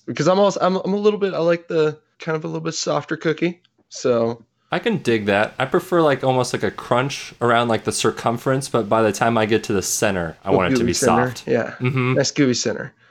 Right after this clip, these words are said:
Speaker 2: Yeah, like a, like a compromise cookie, you know?
Speaker 1: So one question that's been in the back of my head, actually, since this whole, with your idea, like, so toast doesn't have to be hot for you?
Speaker 2: Well, uh, not in this case. It's just a, it's a texture thing.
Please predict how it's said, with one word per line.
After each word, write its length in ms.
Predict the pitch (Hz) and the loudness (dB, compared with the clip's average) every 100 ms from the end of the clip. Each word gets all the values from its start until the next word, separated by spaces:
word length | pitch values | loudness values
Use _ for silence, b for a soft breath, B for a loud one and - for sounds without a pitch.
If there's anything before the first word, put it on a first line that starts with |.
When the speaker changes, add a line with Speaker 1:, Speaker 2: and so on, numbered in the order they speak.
| b | b
Speaker 2:
Yeah, 160 | 160 | 0
like 180 | 101 110 | 2 2
a, 180 | 120 113 | 2 0
like 160 | - 120 | -2 -4
a 40 | |
compromise 600 | 120 - 135 110 90 85 | -4 -4 -2 -2 -2 -2
cookie, 380 | - 90 - - _ _ | -4 -8 -8 -16 _ _
you 80 | 107 | -4
know? 180 | 113 110 _ _ _ _ _ | -2 -4 _ _ _ _ _
Speaker 1:
So 260 | - 185 165 | -4 -2 -2
one 260 | 147 175 214 | 0 2 4
question 340 | 214 185 165 | 2 2 0
that's 160 | 151 127 | -2 0
been 140 | 147 | -2
in 80 | 135 | -2
the 60 | 120 | 0
back 220 | 120 117 | -2 -2
of 40 | |
my 120 | 120 | -4
head, 180 | 113 113 | -4 -4
actually, 380 | 113 127 - 113 | -4 -6 -6 -6
since 260 | - 113 - | -6 -6 -6
this 180 | 110 | -6
whole, 340 | - 113 110 127 _ _ _ - | -4 -4 -4 -6 _ _ _ -8
with 160 | 120 | -4
your 140 | 120 113 | 2 2
idea, 400 | 110 127 139 107 | 2 4 4 4
like, 320 | 110 107 - b b | 2 0 -2 b b
so 180 | - 143 | -4 -2
toast 380 | 117 165 170 - | 2 4 4 2
doesn't 200 | 170 160 | 2 2
have 180 | 151 151 | 2 0
to 80 | |
be 120 | 147 135 | -2 -2
hot 260 | 127 131 | -2 -4
for 100 | - | -4
you? 220 | 160 175 185 _ _ _ _ _ _ | -2 -2 -6 _ _ _ _ _ _
Speaker 2:
Well, 340 | 135 165 151 - _ | 2 2 0 -12 _
uh, 760 | - 143 156 156 156 160 160 143 | 0 4 4 6 6 6 4 2
not 320 | 120 123 160 160 | 2 4 4 4
in 100 | 147 | 0
this 180 | 139 | 0
case. 500 | - 95 85 - - - | 0 -2 -2 -6 -8 -2
It's 300 | 113 - - | -2 -2 0
just 280 | 127 120 | 0 2
a, 260 | 123 113 110 | 2 2 2
it's 160 | 113 123 | -2 -2
a 60 | |
texture 480 | 117 127 - - 101 | -2 -2 -2 0 -2
thing. 340 | - 95 85 | 0 -2 -2